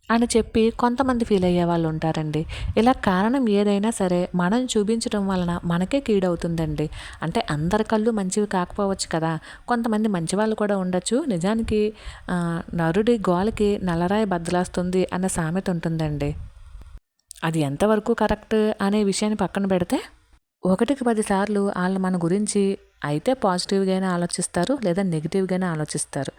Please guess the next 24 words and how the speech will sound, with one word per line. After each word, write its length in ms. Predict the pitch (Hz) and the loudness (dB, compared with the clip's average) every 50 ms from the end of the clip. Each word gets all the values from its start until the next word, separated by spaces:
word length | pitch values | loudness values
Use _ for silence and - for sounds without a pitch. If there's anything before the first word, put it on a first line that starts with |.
| - - - - - - - - | -18 -20 -18 -18 -18 -18 -8 -2
ఆ 100 | - 208 | 0 2
ఎఫెక్ట్ 380 | 226 208 185 - 233 233 - 247 | 4 4 2 2 0 0 0 -2
మన 160 | 226 226 220 | 0 0 0
మీద 320 | 202 185 180 185 196 185 185 - | 0 0 0 0 0 -2 0 0
ఎంతో 340 | - 175 170 175 - 269 269 | 0 0 0 2 2 2 2
కొంత 240 | 269 269 226 208 208 | 2 2 0 0 0
పడుతుందండి. 720 | - 170 160 156 - 170 165 165 160 160 156 147 147 147 - - | 0 0 -2 0 -2 -2 -2 0 0 -2 -2 -2 -2 -4 -4 -4
కాబట్టి 600 | - 156 156 170 180 185 180 - - 175 170 165 - - - - - _ - - | -2 -2 0 0 0 -2 -2 -2 -2 0 0 -2 -4 -10 -18 -20 -14 _ -4 -2
సాధారణంగా 720 | 208 185 185 190 202 240 240 240 220 208 196 190 185 185 | 0 0 2 2 2 2 2 2 0 0 0 0 0 0
ఎవరికి 460 | 190 190 170 156 156 165 185 - - | 0 0 0 2 2 0 0 0 2
ఏ 160 | 226 202 175 175 | 2 4 4 2
వస్తువులు 400 | 170 170 165 - - 190 190 202 | 2 0 -2 -2 -2 0 0 0
చూపించుకోకపోవడమే 1040 | 196 - 170 160 170 175 180 - - 190 185 - 190 - 180 175 175 180 196 214 | 0 -2 -2 0 0 -2 -2 -2 -4 -4 -4 -2 -2 -2 0 0 0 0 0 0
బెస్ట్ 300 | 196 170 156 - - - | 0 0 -2 -2 -2 -4
అండి. 260 | 160 156 156 214 247 - - - - - - - | -2 0 0 0 -2 -2 -6 -12 -18 -14 -6 -4
అది 140 | 156 151 151 | -2 -2 -2
చీర 320 | 143 - - 160 160 170 | -2 0 0 2 0 0
కావచ్చు, 540 | 180 - 196 190 190 196 190 - - 208 208 | 0 0 0 0 0 -2 -2 -2 -2 0 0
బంగారం 500 | 202 180 165 151 156 165 170 170 180 175 | 0 0 -2 -2 0 0 0 0 -2 -2
కావచ్చు, 440 | 175 185 175 170 175 170 - - 190 | -2 -2 0 0 -2 -2 -2 0 0
ఏదైనా 460 | 170 160 160 170 175 180 180 180 196 | 2 2 2 2 2 2 2 2 0
కావచ్చండి. 680 | 190 - 170 156 151 151 - - - 156 151 143 151 - - | 0 0 -2 -2 -2 -4 -4 -4 -4 -2 -2 -2 -2 -2 -2
ఎందుకంటే 360 | 180 196 - 247 240 233 247 | -2 -2 0 0 0 2 2
ఆడవాళ్ళకి 800 | 214 185 185 202 226 262 277 285 262 254 - - 226 226 233 | 2 2 2 0 0 0 0 -2 -2 -2 0 0 2 2 0